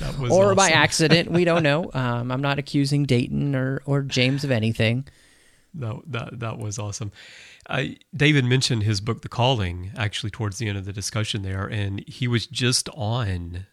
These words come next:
Speaker 1: last month, actually on Halloween,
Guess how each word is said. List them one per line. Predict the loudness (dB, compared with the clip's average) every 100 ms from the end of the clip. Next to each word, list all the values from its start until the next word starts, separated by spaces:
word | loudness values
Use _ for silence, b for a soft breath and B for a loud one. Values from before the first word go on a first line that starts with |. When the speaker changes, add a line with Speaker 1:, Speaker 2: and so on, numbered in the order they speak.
| -18
Speaker 1:
last | -8 -4 -2 -2 -4
month, | -2 -2 -2 -2
actually | -2 -2 -4
on | -2
Halloween, | -4 -4 -2 -2 -2 -2 -8